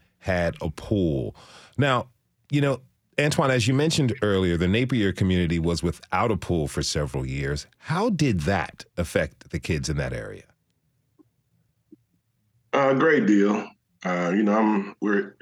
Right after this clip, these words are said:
Speaker 2: we, we've instituted a program there, uh, that's a grant-funded program, and that's, uh, the Lifeguard Academy I run. And it's a paid program, uh, to pay kids fifteen dollars an hour to commit ten hours a week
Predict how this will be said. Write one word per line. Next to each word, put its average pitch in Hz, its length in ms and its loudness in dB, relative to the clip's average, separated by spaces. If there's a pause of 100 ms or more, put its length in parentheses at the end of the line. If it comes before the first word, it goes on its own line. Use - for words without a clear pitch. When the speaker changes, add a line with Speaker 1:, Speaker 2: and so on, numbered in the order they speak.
(120)
Speaker 2:
we, 98 380 -2
we've 107 160 2
instituted 131 540 2
a 90 60 -2
program 104 760 2
there, 98 640 0
uh, 87 240 -6
that's 85 180 -6
a 87 60 -6
grant-funded 98 760 -2
program, 78 800 -2
and 82 120 -2
that's, 92 380 -2
uh, 80 200 -4
the 80 100 -4
Lifeguard 101 500 2
Academy 87 520 0
I 78 120 -2
run. 76 580 -6 (920)
And 110 120 4
it's 110 140 2
a 98 80 2
paid 123 420 2
program, 78 720 0 (220)
uh, 78 180 -4
to 85 140 -4
pay 101 240 2
kids 92 760 0
fifteen 101 400 0
dollars 90 300 0
an 85 100 -2
hour 78 420 -4 (120)
to - 100 -4
commit 90 480 0
ten 107 240 2
hours 92 340 2
a 107 80 2
week 80 440 -4